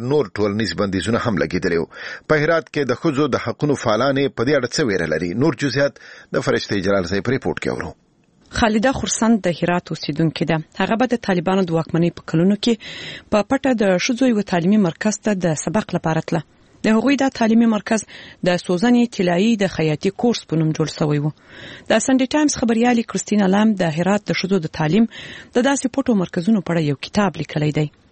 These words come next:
Speaker 2: هغې ازادي راډیو ته ویلي، متاسفانه ډېرې هغه هراتیانې ښځې چې په پټه به یې شعرونه لیکل، مبارزه یې کوله، سبقونه یې ویل، له افغانستانه ووتلې یا نور لیکل نه کوي ځکه له وضعیته ناراضي دي.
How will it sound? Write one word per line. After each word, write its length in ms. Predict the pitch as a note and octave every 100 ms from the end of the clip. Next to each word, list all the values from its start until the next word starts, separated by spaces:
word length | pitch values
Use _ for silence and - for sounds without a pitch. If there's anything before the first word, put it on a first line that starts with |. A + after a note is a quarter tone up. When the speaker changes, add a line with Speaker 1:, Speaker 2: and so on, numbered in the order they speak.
| _ _ _ - -
Speaker 2:
هغې 200 | A3+ A#3 - A#3
ازادي 260 | G#3+ G3+ A#3
راډیو 200 | G#3+ A3+
ته 160 | A3 G#3+
ویلي، 240 | A#3 A3+ - - -
متاسفانه 640 | A#3+ - - - B3 B3
ډېرې 320 | G#3 C#4 C4+ B3+ -
هغه 160 | A#3+ A3+
هراتیانې 560 | A3 G3 - A#3 A#3 G#3+ - -
ښځې 200 | G#3+ G3
چې 80 | A3+ G#3+ - - -
په 80 | A#3
پټه 200 | C4+ C4
به 100 | A#3 A3+
یې 80 | A3 -
شعرونه 400 | F#3 A#3+ A#3+ G#3
لیکل، 300 | - G3+ F#3 - - _ _ G#3
مبارزه 460 | F#3+ F#3+ F#3+ A#3
یې 80 | B3+ -
کوله، 280 | G3 G3 F#3 -
سبقونه 400 | F#3+ E3+ - B3+
یې 100 | G#3+ F#3
ویل، 200 | G#3 B3+ - - - - A#3+
له 140 | A3 -
افغانستانه 560 | - G#3+ G#3 - A#3+ A3
ووتلې 480 | A3 F#3 - E3 D#3 - _ -
یا 280 | A3 B3 C#4 - - B3+
نور 240 | D4 E4+ C#4+
لیکل 280 | G#3 - B3
نه 80 | A#3+ -
کوي 180 | F3
ځکه 240 | E3+ C4 D4+ B3+
له 80 | F#3+ F3
وضعیته 400 | F#3 C#4+ - F#3
ناراضي 400 | E3 E3+ D#3+ F3+
دي. 180 | F3+